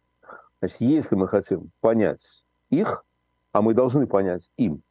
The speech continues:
их, потому что мы им противостоим, а они нам, значит, мы должны противника понимать обязательно, то вот давайте попробуем понять, ш-, чего они хотят добиться этими выборами.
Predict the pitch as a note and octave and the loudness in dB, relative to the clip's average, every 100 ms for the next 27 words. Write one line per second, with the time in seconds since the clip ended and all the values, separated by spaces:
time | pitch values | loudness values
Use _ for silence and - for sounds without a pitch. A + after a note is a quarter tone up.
0 | _ D3 C3 - G2+ F#2+ G2+ G2 F#2+ G2 | _ -2 -2 -2 0 0 0 -4 -2 0
1 | G#2+ G2 - A#2+ E2 F2 F#2 F#2+ F#2+ - | 0 -2 -2 -2 -2 -2 -2 0 0 0
2 | A2+ G#2+ E2+ - F2+ F2 F2 E2 F2 A#2 | 0 2 -2 -4 -2 -2 -2 0 0 0
3 | C#4+ _ - - - G2+ G2+ G2+ F#2 F#2+ | -2 _ -20 -8 -6 -4 0 0 0 -2
4 | E2+ F2+ G2 A2+ E2+ D2+ E2 B2+ A#2+ E2+ | -4 -2 0 0 -2 -4 -2 0 2 0
5 | D2 G#2 B2+ D3+ D#3 A#3+ A#3 - - - | 0 0 0 0 0 -2 -2 -6 -16 -20
6 | - - _ - D3 B3 A3+ B3 A3 D#3+ | -20 -20 _ 0 2 2 2 2 0 2
7 | G#3 G3+ C3+ C#3 F3+ G3+ - - - - | 2 2 2 2 2 0 -4 -14 -14 -18
8 | _ - C#3+ F#3 F#3+ F3+ - C3 D#3+ B2 | _ -2 2 2 2 0 0 0 0 2
9 | A2+ B2+ - A2+ - G#2+ F#2+ D#2+ - | 2 0 -2 -4 0 0 0 0 -8